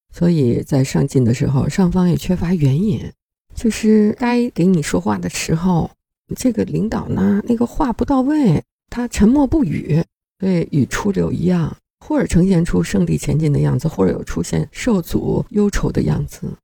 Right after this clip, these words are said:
但是呢，只要让人找不出致命的毛病，或者有一些小小的瑕疵，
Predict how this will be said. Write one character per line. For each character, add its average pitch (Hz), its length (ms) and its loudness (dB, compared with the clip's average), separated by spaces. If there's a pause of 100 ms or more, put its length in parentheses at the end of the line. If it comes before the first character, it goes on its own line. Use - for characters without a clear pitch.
(360)
但 226 180 0
是 220 120 0
呢， 214 420 0
只 - 180 -4
要 185 420 0
让 202 220 2
人 185 380 0
找 147 140 -6
不 - 140 0
出 214 380 2
致 - 240 -4
命 226 320 4
的 165 80 0
毛 147 260 -2
病， 214 340 0 (380)
或 - 260 -2
者 175 200 2
有 - 240 -2
一 180 140 -4
些 202 200 -2
小 - 220 -2
小 233 120 0
的 - 140 -6
瑕 151 220 -4
疵， 151 320 -2